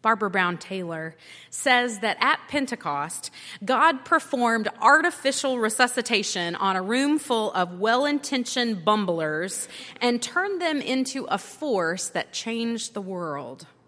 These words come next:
She goes on to ask, "The question for me is whether we still believe in a God who acts like that.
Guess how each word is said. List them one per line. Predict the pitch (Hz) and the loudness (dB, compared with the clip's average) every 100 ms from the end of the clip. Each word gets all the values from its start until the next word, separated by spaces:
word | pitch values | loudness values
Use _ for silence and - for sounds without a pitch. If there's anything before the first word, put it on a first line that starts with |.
| _ _ _ _ _ - - - | _ _ _ _ _ -20 -20 -12
She | - - 415 392 | -4 -2 -2 2
goes | 320 302 | 2 2
on | 262 254 247 | 0 0 -2
to | 233 - | -4 -6
ask, | 185 165 147 - - - _ _ _ _ _ _ _ _ - - - - | -6 -6 -8 -12 -16 -20 _ _ _ _ _ _ _ _ -20 -20 -20 -8
"The | - | -8
question | - 480 480 - 440 | 0 2 2 0 -2
for | 403 339 302 | 0 2 4
me | 269 285 277 185 175 196 233 - - - | 4 2 2 0 -2 -4 -6 -10 -20 -4
is | 302 294 - | -2 -2 -2
whether | 381 427 427 370 | 0 0 2 -2
we | 240 294 381 494 | 0 0 0 0
still | - - - 294 311 320 | -4 -6 -4 0 0 0
believe | 254 277 294 294 196 180 196 - | -2 0 2 0 0 -2 -4 -4
in | 226 226 | 0 0
a | |
God | 185 220 247 277 262 | 0 0 2 4 2
who | 277 285 | -2 0
acts | 262 311 - | 0 -2 -6
like | 143 113 - | -6 -6 -8
that. | - - - - | -8 -8 -8 -12